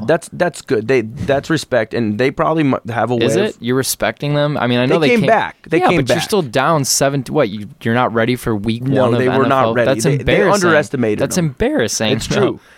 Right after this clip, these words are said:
Speaker 1: It's true. I think that both of these teams will end up in the playoffs somehow.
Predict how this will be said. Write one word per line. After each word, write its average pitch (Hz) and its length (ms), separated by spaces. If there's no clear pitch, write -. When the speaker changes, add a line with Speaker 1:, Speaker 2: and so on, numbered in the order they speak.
Speaker 1:
It's - 180
true. 165 300
I 143 100
think 196 280
that 143 120
both 135 220
of 123 60
these 123 140
teams 117 240
will 107 80
end 110 120
up 107 80
in - 80
the 90 40
playoffs 95 360
somehow. 85 480